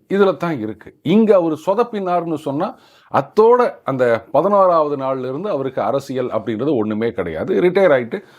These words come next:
பண்ண வீட்டுக்கு போயிட வேண்டியதுதான். அப்படி இருக்கச்ச, ஒரு கெடு விதித்திருக்கிறார் அப்படின்னும் போது, அமித்ஷா அவர்களை சந்திக்காமலேயே, நிர்மலா சீதாராமன் அவர்களை சந்திக்காமலேயே, அதுவும் குறிப்பா அந்த அரசியல் பத்தி பேசாமலேயே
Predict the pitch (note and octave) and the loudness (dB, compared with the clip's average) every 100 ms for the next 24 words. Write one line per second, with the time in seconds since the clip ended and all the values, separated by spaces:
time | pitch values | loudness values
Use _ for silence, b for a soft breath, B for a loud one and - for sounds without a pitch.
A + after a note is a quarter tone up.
0 | b _ E3+ F3+ B2+ G#2 F2 D2 F#2 E2 | b _ 2 4 0 -2 -8 -4 -4 -4
1 | D#2 C#2+ C#2 D2+ D2 _ _ D#3+ A#3 G#3+ | -8 -12 -10 -10 -12 _ _ 2 4 4
2 | F#3+ F#3 C#3 F3 - - _ _ - A#2+ | 6 4 6 2 0 -8 _ _ 2 4
3 | A#2+ - G#3 C4+ D4+ C#4 G#3 F3 F3 D#3+ | 2 0 4 6 6 4 2 0 -2 -2
4 | C#3+ C#3 A#2+ A2 G#2+ - A2 - F#2+ G#2 | -4 -4 -4 -2 -4 -2 -4 -4 -6 -6
5 | A#2 G2 D2+ C#2 C2 G2+ E3 - B B | -4 -6 -8 -10 -8 -10 -10 -16 B B
6 | B F2+ C#3+ D3 C3+ A2 G2+ F#2+ F#2+ B2 | B 2 4 4 4 4 0 -4 -4 0
7 | D3+ C#3 A#2 F#2+ E2 C3+ D#3+ C3 D3+ C#3 | 0 0 -2 -4 -2 0 0 2 4 4
8 | - A#2 A2 G#2+ G2+ F#2+ F#2 F2+ F2 A2+ | 2 -2 0 0 0 -2 -2 -4 -2 -2
9 | C3+ A#2+ F#2+ E2+ C#2+ C#2 C4+ F3+ - _ | -2 -2 -4 -4 -10 -6 -4 -6 -14 _
10 | b b - G#3 A3 - - _ _ _ | b b 2 4 4 0 -8 _ _ _
11 | E3 F3 F3+ D#3+ A2+ F3 F#3+ F3 D#3+ F3 | 2 4 4 4 4 2 2 0 0 -2
12 | D3 - D#3+ G3+ G3+ E3 B2+ F2+ C#2+ C2 | -6 2 4 4 2 -2 -4 -8 -14 -14
13 | B2+ | -16